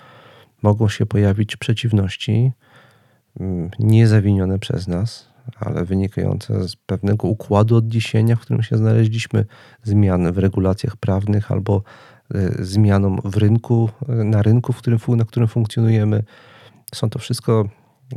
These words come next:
stany rzeczy, których nie mogliśmy przewidzieć, a które mogą generować dodatkowe obciążenia dla nas, dodatkowe obowiązki, e, i dodatkowy nakład czasu i energii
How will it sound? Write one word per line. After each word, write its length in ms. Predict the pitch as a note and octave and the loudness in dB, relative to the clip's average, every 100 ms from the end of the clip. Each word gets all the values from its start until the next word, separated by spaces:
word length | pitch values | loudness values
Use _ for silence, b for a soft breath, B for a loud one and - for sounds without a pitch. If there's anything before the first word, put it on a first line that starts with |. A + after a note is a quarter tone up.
| A2 | -12
stany 420 | - - G#2 G#2+ | -4 0 4 4
rzeczy, 280 | G#2 G2+ A#2 | 2 -2 -4
których 320 | - G#2+ - | -4 -6 -2
nie 100 | G#2+ | 0
mogliśmy 380 | G2+ G2+ G2+ A2 | 0 0 -2 -4
przewidzieć, 560 | G2+ G#2 F#2+ F2 A2+ A2+ | -2 -2 -4 -2 -4 -4
a 40 | |
które 220 | - A2 | -4 -2
mogą 400 | G2+ G#2 A2 A2 | 0 0 0 0
generować 640 | G#2+ G#2+ G#2+ G#2 G#2 G#2 | 2 4 4 2 0 -2
dodatkowe 560 | G#2 - G#2+ - A#2+ A2 | -4 -4 -4 0 0 2
obciążenia 640 | A2 - G2 G2+ G2 G2+ G#2 B B B B B _ | -2 -4 -4 -2 -2 -2 -6 B B B B B _
dla 280 | A#2 G2+ F#2 | -6 -2 -2
nas, 380 | F#2 A#2 - - G2 | 0 0 -2 -6 -4
dodatkowe 640 | G2 G2 - A2 G#2 G#2 - | -2 -4 -2 -2 0 0 0
obowiązki, 1080 | B2+ A2+ A2+ A2+ A2+ A2+ A#2 - B2 C3+ C#3+ b b b _ A#2+ | 2 4 4 4 4 4 0 -6 -4 -4 -4 b b b _ 0
e, 180 | A#2 G#2+ | 0 2
i 400 | B2+ G#2+ A2 - | 0 0 0 -2
dodatkowy 720 | G#2+ A2+ - - G#2 G#2 G#2 - | -4 -4 -4 -2 0 2 0 0
nakład 460 | A#2 G#2 - G#2 - | 0 0 0 -6 -4
czasu 560 | - G#2+ - A#2+ B2 A#2+ B B B _ | -2 -2 -2 0 0 -2 B B B _
i 80 | A2+ | 0
energii 600 | G2+ G2 F#2 F#2+ G#2 G2 | 2 2 0 -2 -6 -8